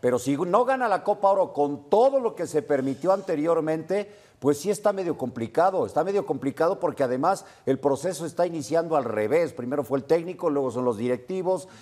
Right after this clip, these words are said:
y todo esto, eh, va mal, va mal. Pero los jugadores deben de tener paciencia, deben de tener calma.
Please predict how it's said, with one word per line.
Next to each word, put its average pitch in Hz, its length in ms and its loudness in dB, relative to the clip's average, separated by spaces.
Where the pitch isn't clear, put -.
y - 100 0
todo 226 260 4
esto, 214 300 -4
eh, 139 340 0
va 131 260 2
mal, 240 420 2
va 170 100 2
mal. 233 400 0
Pero 160 200 4
los 165 120 -2
jugadores 208 380 4
deben 233 220 2
de 165 80 -2
tener 175 300 -2
paciencia, 131 500 -2
deben 190 240 0
de 151 100 2
tener 143 380 -2
calma. 120 460 0